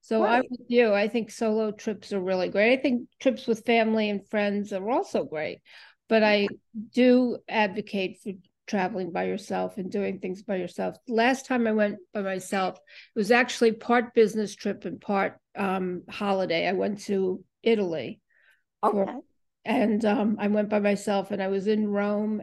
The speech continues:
Speaker 1: and I traveled and sightseed by myself. And at the
Speaker 2: Mm.
Speaker 1: time, I had a very bad knee, so I could barely walk. And I
Speaker 2: Mm.
Speaker 1: still did it according to my speed and what I could do. So it was a wonderful trip. So I get what you're saying.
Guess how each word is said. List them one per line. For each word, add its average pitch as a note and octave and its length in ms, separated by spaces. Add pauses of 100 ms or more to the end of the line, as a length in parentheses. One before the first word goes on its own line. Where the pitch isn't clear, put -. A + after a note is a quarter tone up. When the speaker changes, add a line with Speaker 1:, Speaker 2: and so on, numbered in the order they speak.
(100)
Speaker 1:
and G3+ 200
I G3 160
traveled G3+ 560
and F#3 340
sightseed G#3+ 640
by G3+ 140
myself. G3+ 600 (500)
And A3 100
at A3 180
the - 80
Speaker 2:
Mm. - 40
Speaker 1:
time, A#3+ 320
I G#3 80
had F#3+ 180
a F#3+ 60
very G#3+ 420
bad F#3+ 380
knee, G3 320
so G3+ 160
I F#3+ 80
could G3 240
barely F#3+ 340
walk. F#3+ 480 (380)
And A3 240
I C4+ 160
Speaker 2:
Mm. A#3+ 120
Speaker 1:
still B3 720 (140)
did A3 220
it A3 240
according G#3+ 440
to G#3+ 120
my G3+ 220
speed A3 420
and F#3 200
what F#3+ 140
I G3 120
could G3 200
do. G#3 380 (2250)
So G#3 220
it C#3+ 40
was G3 180
a G3 40
wonderful G#3+ 460
trip. G#3+ 280
So F#3 140
I F3+ 80
get A3 260
what A3 140
you're F#3+ 100
saying. F#3+ 520